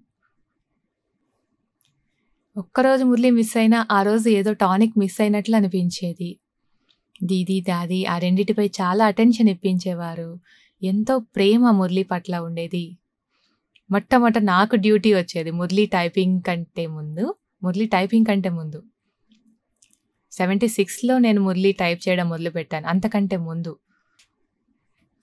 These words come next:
ఫస్ట్ సింధీ నేర్చుకోమని అన్నారు నన్ను. సింధీ నేర్చుకున్నాను. ఆ తర్వాత టైప్ నేర్చుకోమన్నారు. టైప్ నేర్చుకున్నాను. ఆ తర్వాత దాది నాకు చెప్పారు, బాప్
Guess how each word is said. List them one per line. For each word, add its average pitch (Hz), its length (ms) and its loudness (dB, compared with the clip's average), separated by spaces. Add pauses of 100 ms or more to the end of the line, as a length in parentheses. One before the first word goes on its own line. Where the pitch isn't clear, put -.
(100)
ఫస్ట్ 233 340 2
సింధీ 226 380 4
నేర్చుకోమని 202 600 2
అన్నారు 190 320 2
నన్ను. 156 360 -10
సింధీ 247 300 4
నేర్చుకున్నాను. 226 760 4
ఆ 180 100 2
తర్వాత 165 400 -6
టైప్ 208 400 2
నేర్చుకోమన్నారు. 220 800 0
టైప్ 175 360 -6
నేర్చుకున్నాను. 208 680 -2 (1600)
ఆ 190 40 -4
తర్వాత 185 680 -8 (840)
దాది 180 340 0
నాకు 190 420 -2
చెప్పారు, 185 600 -4 (640)
బాప్ 180 240 4